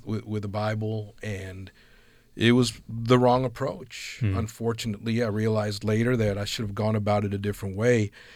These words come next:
Speaker 1: Um, but yes, if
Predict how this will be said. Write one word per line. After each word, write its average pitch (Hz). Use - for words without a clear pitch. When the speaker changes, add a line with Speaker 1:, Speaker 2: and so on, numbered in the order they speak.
Speaker 1:
Um, 87
but 113
yes, -
if 107